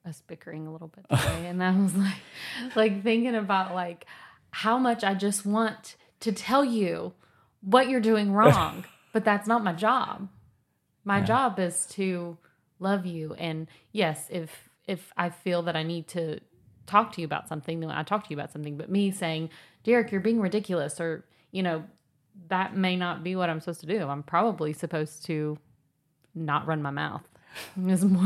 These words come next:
Speaker 1: than, like, and not try to be like, "Well, you do this and this and this and this." That's what it made me think of.
Speaker 2: But it's so easy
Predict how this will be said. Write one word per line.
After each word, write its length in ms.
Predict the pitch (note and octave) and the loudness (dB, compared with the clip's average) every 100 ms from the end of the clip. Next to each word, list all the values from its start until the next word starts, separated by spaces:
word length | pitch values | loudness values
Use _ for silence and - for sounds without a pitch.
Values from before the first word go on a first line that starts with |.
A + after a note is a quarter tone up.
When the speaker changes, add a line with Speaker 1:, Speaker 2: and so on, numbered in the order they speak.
| G#3 | 4
Speaker 1:
than, 140 | G3+ - | 4 0
like, 260 | F#3+ - - - - | -2 -4 -10 -4 0
and 160 | G#3+ G#3 | 4 6
not 300 | F#3+ F#3 - | 6 4 2
try 200 | A#3 G3 | 2 4
to 180 | F#3+ E3 | 2 2
be 220 | F#3 F#3+ | 0 2
like, 260 | E3+ E3 - - - | 2 0 -6 -10 -2
"Well, 80 | G3 | 2
you 160 | A#3+ | 2
do 160 | A#3 G#3 | 2 6
this 280 | A3 D4+ - | 6 4 -2
and 220 | D3+ E3+ | -2 0
this 260 | A3 - | -2 -2
and 160 | C3 D3 | -6 -4
this 260 | E3 C4+ - | -2 -4 -4
and 180 | D3 E3 | -4 -2
this." 360 | C#4 - - _ _ _ _ _ _ - | -4 -6 -16 _ _ _ _ _ _ -16
That's 180 | - - | -14 -12
what 100 | - | -14
it 100 | - | -16
made 140 | - | -18
me 40 | - | -18
think 180 | - - | -20 -20
of. 120 | F3 _ _ - _ _ _ _ _ _ _ _ _ _ _ _ _ _ _ _ _ - | -20 _ _ -20 _ _ _ _ _ _ _ _ _ _ _ _ _ _ _ _ _ -4
Speaker 2:
But 120 | B2 | 0
it's 180 | A#2+ A#2 | 0 0
so 320 | - B2+ B2+ - | -2 2 2 4
easy 600 | C#3 C#3 B2 G#2 C3+ | 4 4 0 -6 -8